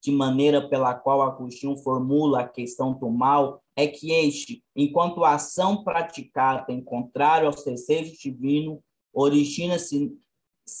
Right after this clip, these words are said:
origina-se no uso da vontade do livre-arbítrio. Ademais, é de considerar a importância que o termo liberdade exerce na filosofia agostiniana.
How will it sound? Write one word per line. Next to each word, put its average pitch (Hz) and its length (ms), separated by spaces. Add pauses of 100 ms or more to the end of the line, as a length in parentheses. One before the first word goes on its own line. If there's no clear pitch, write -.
(120)
origina-se 147 800
no 143 160
uso 170 420
da 135 120
vontade 139 720
do 135 80
livre-arbítrio. 143 1200 (260)
Ademais, 131 920 (320)
é 151 120
de 160 160
considerar 156 840
a 147 100
importância 143 800
que 131 160
o 113 160
termo 147 400
liberdade 135 1040 (260)
exerce 131 520
na 131 180
filosofia 127 760
agostiniana. 123 880